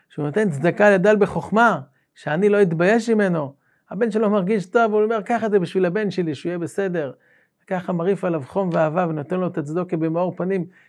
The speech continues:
בלי שהוא יחשוב שהוא עושה לו איזה טובה, אלא אדרבה, שאני עושה טובה לעשיר. ויאמר זה לצדוקו, למי הוא אומר? הוא אומר לעני, בשביל שיחיה בני, הוא אומר, "קח את זה בשביל הבן שלי, שיהיה בריא".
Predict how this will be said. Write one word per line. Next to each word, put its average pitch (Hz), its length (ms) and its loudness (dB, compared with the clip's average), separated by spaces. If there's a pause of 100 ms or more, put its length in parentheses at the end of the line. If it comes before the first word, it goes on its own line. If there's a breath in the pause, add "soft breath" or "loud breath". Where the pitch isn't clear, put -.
(180 soft breath)
בלי 190 200 0
שהוא 208 340 4
יחשוב 190 400 2
שהוא 196 120 -2
עושה 214 200 0
לו 220 100 4
איזה 170 180 2
טובה, 185 340 0
אלא 196 240 6
אדרבה, 240 380 4 (280)
שאני 180 360 -2
עושה 226 240 4
טובה 220 280 2
לעשיר. 220 560 0 (840)
ויאמר 233 420 6
זה 208 180 6
לצדוקו, 233 460 4
למי 233 200 6
הוא 254 80 6
אומר? 254 160 4
הוא 233 120 4
אומר 240 240 6
לעני, 247 640 4
בשביל 175 220 -4
שיחיה 226 440 0
בני, 226 400 0 (400 soft breath)
הוא 175 100 -8
אומר, 170 100 -6
"קח 247 260 4
את 226 80 4
זה 247 60 2
בשביל 226 260 2
הבן 233 240 4
שלי, 214 200 0
שיהיה 220 220 0
בריא". 226 480 0